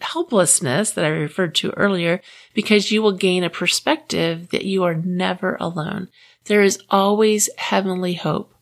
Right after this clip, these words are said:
or help, help from the universe to build you and to support you. I heard a quote this weekend, actually at church, the Center of Bible Engagement. They study,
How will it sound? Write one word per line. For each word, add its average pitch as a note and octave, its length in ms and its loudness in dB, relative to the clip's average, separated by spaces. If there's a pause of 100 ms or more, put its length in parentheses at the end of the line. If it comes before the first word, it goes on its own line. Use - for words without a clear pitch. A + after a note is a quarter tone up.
(340)
or E3+ 140 0
help, - 460 -2 (140)
help - 400 0
from G3+ 240 0
the F#3 100 2
universe E3+ 480 0
to E3 120 -4
build F#3 480 2
you F#3+ 240 2 (340)
and E3+ 160 -4
to F3 100 -2
support - 400 -2
you. - 200 -4 (680)
I G3 140 2
heard B3 280 2
a C4+ 40 0
quote G#3 340 0
this G3 240 0
weekend, G3+ 360 -2
actually - 360 -2
at - 80 -6
church, - 380 0
the F#3 140 -2
Center A#3 680 -2
of F3+ 240 -6
Bible F#3 440 0
Engagement. F3+ 840 -6 (640)
They G#3 220 6
study, G3+ 1040 2